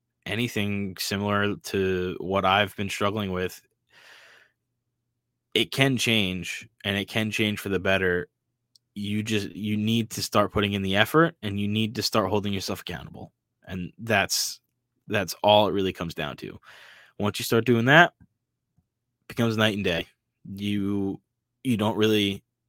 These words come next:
m-, miss any of the things. I don't really miss eating Cheetos, Funyuns, can-, well, candy bars. I mean, I, I do miss eating Reese's. Those are just my f-, that's my favorite candy bar, so, um, you know, but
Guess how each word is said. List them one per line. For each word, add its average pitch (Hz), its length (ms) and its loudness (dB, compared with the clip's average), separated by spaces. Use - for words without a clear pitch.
m-, - 80 -20
miss 104 460 -2
any 107 240 0
of 104 80 -2
the 104 80 -2
things. 107 320 -6
I 101 100 0
don't 107 160 2
really 110 180 0
miss 110 280 -2
eating 104 460 -2
Cheetos, 101 540 -2
Funyuns, 98 680 -6
can-, 98 280 -4
well, 101 260 -2
candy 101 260 -2
bars. 98 320 0
I 123 160 6
mean, 117 160 2
I, 117 260 2
I 117 100 4
do 123 120 2
miss 117 180 0
eating 98 200 -2
Reese's. 95 440 -4
Those 95 200 -2
are 90 80 -8
just 87 320 -10
my 90 120 0
f-, - 180 -10
that's 92 200 -6
my 95 120 -2
favorite 87 320 -4
candy 92 240 -6
bar, 90 240 -2
so, 82 400 -4
um, 82 520 -8
you 98 100 -8
know, 82 140 -8
but - 180 -14